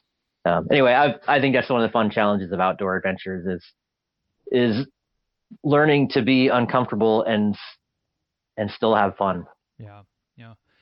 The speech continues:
Speaker 1: And know that you're gonna be okay.
Speaker 2: Is, is that something, and, and, and it's interesting that you bring that up, because I think it, I think it's, it's, it's, again, it's one of those things that, um,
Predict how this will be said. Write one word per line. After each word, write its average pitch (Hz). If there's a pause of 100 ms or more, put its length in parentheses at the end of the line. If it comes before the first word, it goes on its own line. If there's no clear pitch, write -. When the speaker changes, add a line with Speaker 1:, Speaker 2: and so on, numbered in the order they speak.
(140)
Speaker 1:
And 113
know 123
that 120
you're 117
gonna 110
be 107
okay. 90 (840)
Speaker 2:
Is, 170 (120)
is 175
that 226 (140)
something, 185
and, 160
and, 175
and 156 (140)
it's 180
interesting 214
that 165
you 151
bring 160
that 147
up, 135
because 127
I 160
think 196
it, 170
I 180
think 214
it's, 190
it's, 170 (160)
it's, 151
again, 143
it's 123
one 170
of -
those 160
things 160
that, 139 (640)
um, 113